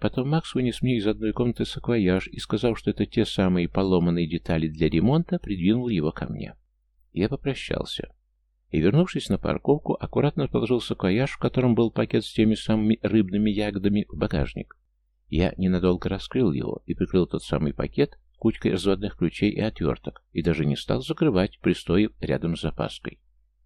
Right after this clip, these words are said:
По радио Делла Люкс пела про то, как ее милый пошел служить на флот,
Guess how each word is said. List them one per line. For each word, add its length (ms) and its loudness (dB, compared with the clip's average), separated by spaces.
По 120 2
радио 340 4
Делла 340 4
Люкс 280 0
пела 260 0
про 180 0
то, 180 -2
как 180 -4
ее 200 2
милый 280 4
пошел 360 0
служить 380 -2
на 120 0
флот, 340 -4